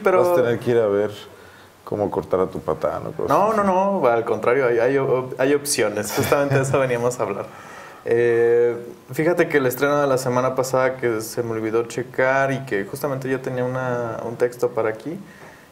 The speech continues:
Speaker 1: era la del Seductor. Esta película que ganó en Cannes, eh, que es de Sofía Coppola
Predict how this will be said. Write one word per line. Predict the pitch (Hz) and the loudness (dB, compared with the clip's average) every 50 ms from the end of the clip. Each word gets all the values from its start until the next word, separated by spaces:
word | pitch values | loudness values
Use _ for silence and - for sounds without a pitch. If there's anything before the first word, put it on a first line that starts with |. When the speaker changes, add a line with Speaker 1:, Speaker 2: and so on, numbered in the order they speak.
| - - | -8 -2
Speaker 1:
era | 120 123 120 123 127 123 | 2 2 4 4 4 2
la | 123 120 113 | 2 2 2
del | 113 113 113 113 | 2 2 0 0
Seductor. | 110 123 120 120 120 120 - 165 185 - - - - - - - - - - - - - - - - - - - | 0 0 0 0 0 2 2 0 0 0 -4 -14 -18 -20 -20 -20 -20 -20 -20 -20 -20 -20 -20 -20 -20 -20 -20 -10
Esta | - - 139 - | -4 -2 -2 0
película | - 139 120 120 120 - 131 127 127 127 123 123 | 0 0 -2 -2 -4 -4 -2 0 2 2 2 0
que | - - 110 | -4 -6 -4
ganó | 110 110 107 110 110 110 113 113 113 113 113 110 110 107 107 - - - - - - - - - - | -4 -4 -4 -4 -4 -2 -2 -2 -2 -2 -2 -4 -6 -6 -8 -8 -10 -10 -10 -12 -12 -14 -16 -16 -10
en | - 120 120 117 113 110 110 110 | -8 -6 -6 -6 -6 -8 -10 -8
Cannes, | - 123 117 113 117 123 131 139 135 - - - - - - - | -6 -4 -2 -2 -2 -4 -6 -8 -10 -12 -16 -18 -20 -20 -18 -14
eh, | - - - - - - - - | -12 -10 -10 -10 -10 -12 -10 -6
que | - 113 | -4 -4
es | 113 110 | -4 -2
de | 120 120 | -4 -2
Sofía | 120 127 113 110 123 117 | -2 -2 -2 2 0 0
Coppola | - 127 120 - 143 160 | 2 0 -2 0 0 -2